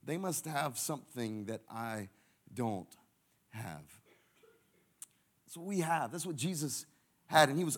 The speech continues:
unbelievably attractive to those that were far from God. Is there anything about your lifestyle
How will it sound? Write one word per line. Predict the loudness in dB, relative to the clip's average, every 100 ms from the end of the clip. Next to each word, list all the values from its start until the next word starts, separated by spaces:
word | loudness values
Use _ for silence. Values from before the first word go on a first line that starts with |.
| 0
unbelievably | -2 2 0 0 -2 -4 -6 -6
attractive | -2 2 2 2 -6
to | -2
those | 0 -2
that | -2 -4
were | -4 -6
far | -2 0 0
from | -2 -6 -6 -8 -16 -20 _ 0
God. | 6 8 6 -2 -14 -6
Is | 4
there | 4 4
anything | 4 4 4 4 4 2 2
about | 6 8 6 4 0
your | 2 2 0
lifestyle | 2 2 2 -2 -2 -2 -4